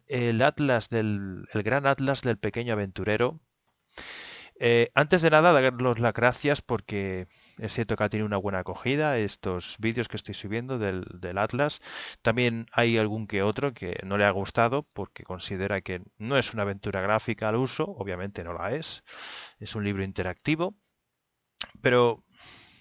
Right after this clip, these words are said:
era mi deseo el poder jugar, rememorar viejos tiempos, eh, o tiempos cuando éramos un poquito más jovencillos y, y sobre todo, pues, eh, estamos hablando de un, de un juego, un libro interactivo, educativo, que no está en YouTube.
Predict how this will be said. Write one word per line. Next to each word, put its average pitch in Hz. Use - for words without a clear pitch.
era 135
mi 123
deseo 127
el 110
poder 107
jugar, 151
rememorar 104
viejos 110
tiempos, 143
eh, 104
o 90
tiempos 104
cuando 98
éramos 101
un 104
poquito 104
más 101
jovencillos 156
y, 113
y 107
sobre 113
todo, 95
pues, 120
eh, 104
estamos 104
hablando 110
de 110
un, 101
de 123
un 123
juego, 135
un 101
libro 104
interactivo, 123
educativo, 127
que 92
no 87
está 90
en 90
YouTube. 117